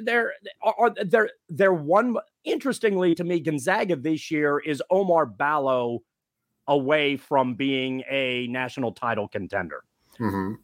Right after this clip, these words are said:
Speaker 1: Mark Few's won seven hundred games.
Speaker 2: Is that good?
Speaker 1: And the, you tell me. I, I mean, I'm, well, I mean, Dana Altman's won seven hundred games as well, and he's not in the Hall of Fame. So maybe that's not a good benchmark. Uh, the, the,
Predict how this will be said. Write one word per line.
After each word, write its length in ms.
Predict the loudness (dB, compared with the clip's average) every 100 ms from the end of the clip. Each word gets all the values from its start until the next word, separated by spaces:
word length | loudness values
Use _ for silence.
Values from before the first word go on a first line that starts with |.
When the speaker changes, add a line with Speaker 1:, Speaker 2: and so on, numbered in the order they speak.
| _ _ _ -4
Speaker 1:
Mark 200 | -2 0
Few's 220 | 0 2
won 160 | 0 0
seven 300 | 0 0 -2
hundred 760 | -6 -4 -4 -4 -6 -10 -8
games. 580 | -12 -12 -16 _ -20 -20 _ -2
Speaker 2:
Is 80 |
that 120 | 0 2
good? 220 | 2 0
Speaker 1:
And 160 | -4
the, 320 | -2 0 0 -6 _ _ -20 _ -16
you 200 | -6 -4
tell 220 | 0 0
me. 240 | 0 -4 0
I, 120 | 0
I 180 | 0 0
mean, 140 | 2
I'm, 100 | 2
well, 280 | 2 0 -2 -2
I 80 | -2
mean, 160 | 0 0
Dana 240 | 0 2
Altman's 300 | 2 0 -4
won 160 | -4 -2
seven 220 | -2 0
hundred 220 | -2 0
games 200 | -2 -2
as 100 | -2
well, 140 | 0 0
and 80 | -2
he's 140 | -2
not 160 | 0 0
in 60 |
the 80 | 2
Hall 180 | 2 2
of 80 | 0
Fame. 300 | -2 -4 -10 -20 -14
So 180 | 0 0
maybe 540 | 2 2 2 2 0
that's 260 | 0 0 0
not 220 | 2 2
a 40 |
good 220 | 2 0 2
benchmark. 440 | 0 0 -8 -8 _ _ _ _ 2
Uh, 400 | 4 6 4 2
the, 560 | 0 0 2 0 0 -4 _ _ _ _ _ _ -14
the, 460 | -2 0 0 -6